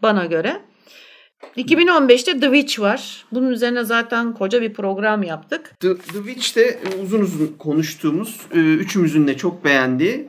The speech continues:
Speaker 2: şeytanın da yani böyle uzaktan, e, müdahale ettiğini gördüğümüz ama sonrasında belki sürprizlere de,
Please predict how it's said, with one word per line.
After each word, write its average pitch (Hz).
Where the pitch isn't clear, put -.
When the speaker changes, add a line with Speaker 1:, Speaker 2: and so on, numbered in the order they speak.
Speaker 2:
şeytanın 185
da 214
yani 175
böyle 170
uzaktan, 202
e, 160
müdahale 156
ettiğini 135
gördüğümüz 135
ama 143
sonrasında 139
belki 135
sürprizlere 139
de, 131